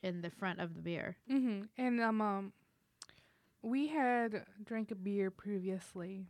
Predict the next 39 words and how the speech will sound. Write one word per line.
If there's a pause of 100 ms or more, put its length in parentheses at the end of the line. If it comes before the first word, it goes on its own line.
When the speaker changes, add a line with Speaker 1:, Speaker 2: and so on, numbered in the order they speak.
(800)
Speaker 2:
<clears throat>
where
it
had
been,
like, (680)
a
slap
in
the
face
of
hops.
Speaker 1:
Yeah. (520)
Speaker 2:
And
that's
what
I
actually
don't
like.
Speaker 1:
Yeah. (640)
Speaker 2:
This
does
not
have
Speaker 1:
It
Speaker 2:
that.
Speaker 1:
doesn't.
Speaker 2:
It's
very,
very
nice.
Like,
Speaker 1:
Yeah.
Speaker 2:
there's,
like,
a
tin-,